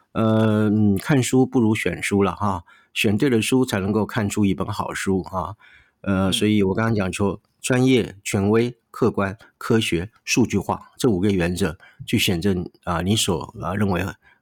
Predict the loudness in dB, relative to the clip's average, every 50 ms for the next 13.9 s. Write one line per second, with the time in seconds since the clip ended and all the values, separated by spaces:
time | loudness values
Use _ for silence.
0 | _ -12 -6 -2 0 0 0 2 2 2 2 4 2 2 2 2 0 0 0 -2
1 | 0 0 0 0 0 -2 0 0 -2 -2 -4 -10 -20 -20 -16 -8 -4 -2 0 0
2 | 2 0 2 2 2 2 2 2 0 0 0 0 -2 -2 0 2 2 2 2 2
3 | 2 2 0 -2 _ -2 0 0 0 0 -2 -4 -2 -2 -2 -2 -2 -6 -8 -8
4 | _ _ -20 -20 -20 -20 _ _ _ -10 -8 -8 -6 -6 -6 -6 -6 -6 -8 -8
5 | -10 -12 -10 -6 -6 -4 -4 -4 -4 -4 -2 -2 -2 -2 0 0 0 0 2 0
6 | 0 0 -2 -2 -2 -2 -2 -2 0 0 0 0 0 0 0 0 0 -2 -2 -4
7 | -6 -6 -6 -2 0 0 0 0 0 0 -2 0 0 0 -2 -2 0 0 -2 0
8 | -2 -2 -2 -2 -2 -2 -2 -2 0 0 0 -2 0 0 0 0 0 0 -2 0
9 | 0 0 0 0 0 -2 -4 -4 -2 -2 -2 0 0 -2 -2 -4 -10 -20 -20 -20
10 | -20 -20 -14 _ -2 -2 0 0 0 0 0 -2 -2 -2 -4 -4 -2 -2 -2 -2
11 | 0 -2 -2 -2 -2 -2 0 0 0 0 -2 -2 -4 -4 -6 -4 -4 -4 -4 -4
12 | -6 -6 -6 -6 -6 -6 -8 -10 -10 _ _ _ _ _ _ _ _ _ _ _
13 | _ _ _ _ _ -6 -4 -2 -2 -2 -2 -2 -2 0 0 0 0 0